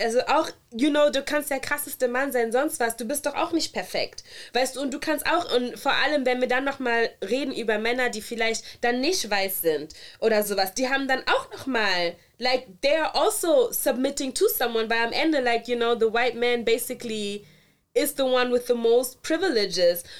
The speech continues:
Und also für alle, die Privi-, Privileges und sowas nicht verstehen, das heißt jetzt nicht, that your life is perfect and, you know, everyone's life, you know, is shitty. But it's like, it's, it's a system.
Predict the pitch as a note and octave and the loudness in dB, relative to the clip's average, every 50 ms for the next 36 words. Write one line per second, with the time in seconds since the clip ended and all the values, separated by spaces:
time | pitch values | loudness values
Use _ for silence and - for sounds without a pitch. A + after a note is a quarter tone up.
0 | - - - G#3+ C4+ A#3 A3 G#3 - - - G3 A#3 A3+ G#3+ - C4+ - G#3+ B3+ | -20 -6 -2 0 0 0 -2 -6 -10 -6 -2 0 0 0 0 -2 -2 0 2 2
1 | C4+ B3 A3 A3 - - A3+ G3+ G#3+ G#3+ - - - - A#3+ G#3+ A3 G#3+ G3 F#3+ | 2 0 0 -2 -2 -2 0 0 -2 -4 -4 -6 -6 -4 -4 -2 -2 -4 -4 -4
2 | F#3 F3+ - F#3 F3 G3 F#3+ F3 F3+ - F3+ F3 - - F3+ - - A3+ A#3+ B3 | -6 -8 -10 -10 -8 -6 -6 -6 -6 -6 -6 -6 -6 -6 -6 -4 -2 0 2 2
3 | B3 A#3+ G#3 G3 - A3 G#3 G#3 - G#3 G3 - G#3+ G#3+ G#3+ - G#3 G3 F#3 F#3+ | 2 2 0 -2 -2 -2 -4 -2 -2 -4 -4 -2 -2 -2 -2 0 -2 -2 -2 -2
4 | F3 F3 F3+ F#3+ G3 - F3 E3+ - - - A3+ A3 A3 - A3 G3+ G3+ F#3+ - | -2 0 0 -2 -2 -4 -6 -8 -6 -2 -2 -2 -2 0 0 0 0 0 0 0
5 | F#3 F#3 F3+ F#3+ G3 G3+ G3 F#3 F3+ F#3 G3 F#3+ G3 F#3 F#3 F#3 F#3 F#3+ F#3 F#3 | -2 0 0 0 0 2 2 2 2 2 2 2 2 2 2 0 -2 -2 -4 -6
6 | F#3 F3+ F3 F3+ F3 F3+ F3+ - F3+ G3 F#3 F#3 F3 E3+ E3+ E3 D#3+ F3+ - - | -4 -2 0 2 2 0 0 -2 -2 -2 0 0 0 0 0 0 0 0 0 0
7 | - C#4 C#4 B3 C4 B3+ B3 A#3+ - - - - - - - _ F3+ B3+ C#4 C#4 | 0 0 0 0 0 -2 -4 -4 -6 -10 -14 -18 -20 -20 -16 _ 0 0 0 2
8 | C4 A#3+ A#3+ - A#3+ A3+ A3 - A3+ A3+ - - G#3 - - A#3+ B3+ B3 A#3 A3+ | 0 -2 0 0 0 0 0 0 -2 -4 -4 -6 -10 -4 -2 -2 0 0 -2 -2
9 | - - G#3+ G3+ - - E3 D3 D3 - | 0 0 -2 -2 0 -2 -4 -4 -4 -8